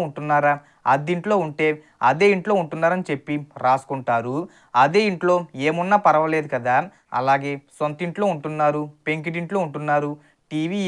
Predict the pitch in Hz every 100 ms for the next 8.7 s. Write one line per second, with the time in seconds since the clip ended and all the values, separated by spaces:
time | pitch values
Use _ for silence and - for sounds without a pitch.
0 | 170 202 185 190 190 160 160 175 165 190
1 | 165 127 120 135 185 _ _ - 156 208
2 | 170 160 170 180 226 170 170 170 180 214
3 | 196 185 185 208 175 156 - 160 160 _
4 | _ - 147 156 175 185 208 208 185 170
5 | 147 165 196 156 127 123 117 123 151 202
6 | _ - 139 180 214 202 180 180 175 _
7 | _ - 151 151 214 208 190 185 190 208
8 | 185 190 - 160 160 160 165